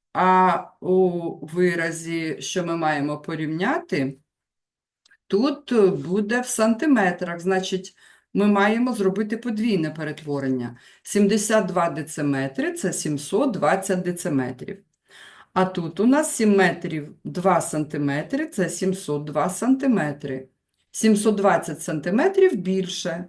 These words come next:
ніж сімсот два сантиметри. Один метр вісім дециметрів — це вісімнадцять дециметрів.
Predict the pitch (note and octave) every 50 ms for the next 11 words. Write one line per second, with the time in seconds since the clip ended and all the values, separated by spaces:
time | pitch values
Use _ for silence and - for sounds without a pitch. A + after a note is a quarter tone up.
0 | _ - F3+ G3+ C4 D#4+ - - - - D3+ C#3 - - G3 G3+ F3 C3+ C3+ B2
1 | B2+ - - A#2+ B2 A#2+ C#3+ C3 B2+ A#2+ B2 - - - - - _ _ _ _
2 | _ - - - - _ _ - A3+ A3 G#3 C#4 C#4+ C#4 C4+ B3 G#3 F#3 F#3 -
3 | F3+ F3+ F3 F#3 F#3 - - F3+ E3+ D#3 D#3+ E3 - - F#3 G#3 C4 F#4 G4+ -
4 | A#3 E3+ D#3 - - - C4 D4 C#4 A3 F#3+ - F3 D#3+ D#3+ F3 F#3+ G3+ G3+ -
5 | F#3+ E3+ D#3 E3 D#3+ - - D3 C#3 C3 B2+ B2+ B2+ - C3 - C#3+ -